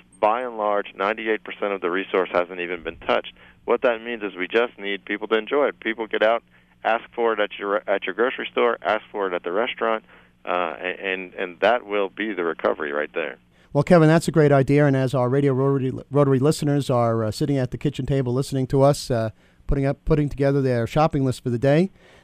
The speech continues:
Speaker 2: they're gonna put right at the top, Louisiana seafood. Now, um,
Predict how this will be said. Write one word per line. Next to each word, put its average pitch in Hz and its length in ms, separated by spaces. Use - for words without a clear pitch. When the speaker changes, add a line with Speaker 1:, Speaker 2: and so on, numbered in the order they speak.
Speaker 2:
they're 117 140
gonna 131 120
put 135 160
right 135 160
at 147 80
the 143 60
top, 123 400
Louisiana 131 580
seafood. 123 480
Now, 165 280
um, 147 280